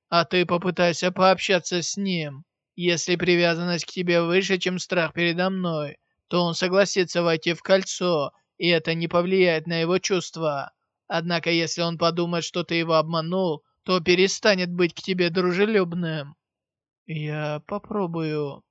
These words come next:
Шиян сделал глубокий вдох, высвободил духовную энергию,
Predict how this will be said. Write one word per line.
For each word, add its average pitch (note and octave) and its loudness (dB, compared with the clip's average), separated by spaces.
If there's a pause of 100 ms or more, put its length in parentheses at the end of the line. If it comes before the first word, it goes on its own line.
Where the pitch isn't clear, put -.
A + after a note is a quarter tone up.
(200)
Шиян F#3 -2
сделал A#3+ -2
глубокий E3+ -4
вдох, A#3 -2
высвободил E3+ -2
духовную E3+ -4
энергию, D#3+ -6